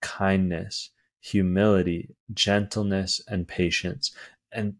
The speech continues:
these aren't just internal traits. These are, these are things that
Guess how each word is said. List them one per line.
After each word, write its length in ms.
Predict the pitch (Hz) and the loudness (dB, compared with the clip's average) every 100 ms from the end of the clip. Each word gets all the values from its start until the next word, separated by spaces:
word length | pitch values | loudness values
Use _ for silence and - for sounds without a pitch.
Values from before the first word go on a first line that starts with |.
| - | -10
these 240 | 110 113 113 | -2 0 2
aren't 200 | 123 135 | 0 0
just 260 | 139 - | -4 -6
internal 800 | - 110 98 - 101 104 104 90 | -8 -6 -6 -6 -2 0 0 0
traits. 440 | - - 95 85 | -4 0 0 0
These 200 | - 101 123 | 0 0 2
are, 240 | 113 - 107 | 2 0 -4
these 160 | 107 | -2
are 60 | 120 | -2
things 340 | - 117 110 - | -2 -2 -2 -2
that 240 | 104 - | -4 -4